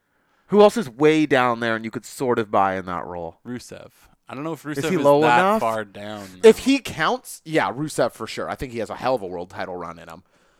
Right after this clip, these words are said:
Speaker 1: Uh, but there's some answers for you, Matt. Jim, are you ready for the next question?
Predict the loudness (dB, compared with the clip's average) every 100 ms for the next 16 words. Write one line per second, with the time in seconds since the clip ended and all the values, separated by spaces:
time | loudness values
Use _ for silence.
0 | _ _ -10 -4 -4 -4 -6 -10 -8 -6
1 | -6 -8 -10 -10 -16 -12 -12 -10 -14 -14
2 | _ _ _ _ -6 -6 -4 -4 -6 -10
3 | -14 -10 -12 -12